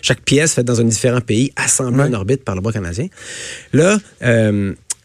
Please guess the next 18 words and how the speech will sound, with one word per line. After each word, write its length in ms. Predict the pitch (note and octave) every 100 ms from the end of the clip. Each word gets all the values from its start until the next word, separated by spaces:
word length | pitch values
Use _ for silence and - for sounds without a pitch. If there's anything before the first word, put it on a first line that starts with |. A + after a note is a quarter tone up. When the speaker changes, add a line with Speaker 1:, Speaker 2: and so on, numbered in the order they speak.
| _
Speaker 1:
le 60 | A2+
Canada 540 | - C#3+ B2 A#2 C#3+
s'embarque 800 | F3 - A#2+ G#2+ A2 C#3 E3 -
avec 320 | G#2+ G#2+ B2 A2+
les, 260 | G2+ F#2+
euh, 240 | F#2+ F2 D2+ -
avec 260 | F#2+ A#2 G#2
les 220 | G2 G2+
autres 180 | B2+ A#2+
nations, 560 | G2+ - - D#3 F#3 - - -
euh, 100 | G2+ F#2+
pour, 380 | - C#3 D3+ C#3
euh, 80 | A2
la 140 | G#2
prochaine 320 | - C3 D#3
étape 400 | C3 - D3 D3+
qui 300 | - C3 C3+
est 80 | C3